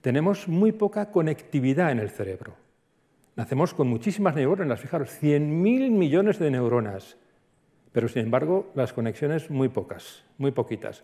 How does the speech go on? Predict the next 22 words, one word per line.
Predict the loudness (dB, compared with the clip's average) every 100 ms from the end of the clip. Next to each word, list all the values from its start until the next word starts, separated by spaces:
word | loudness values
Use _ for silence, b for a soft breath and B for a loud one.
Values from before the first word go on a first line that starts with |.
| -8
Hombre, | -6 -6
tenemos | -2 0 0 0
muchas, | -2 -2 -6 -4
¿no? | -4 -4 B B B
Porque | -6 -4
tenemos | -4 -4 -4
que | 2 2
ma-, | 4 2
movernos, | 0 2 2 2 -2 0
tenemos | -2 -2 -2
que, | 0 0 0 B B B -2
que |
alimentarnos | -2 0 0 6 6 6 2 2
de | 2
nuestra | 0 -4 0
madre, | 2 4 4
en | 2
fin, | 0 0
necesitamos | 0 0 -2 -2 -2
hacer | -4 6
cosas, | 6 8 4 4
eh, | 2 0 0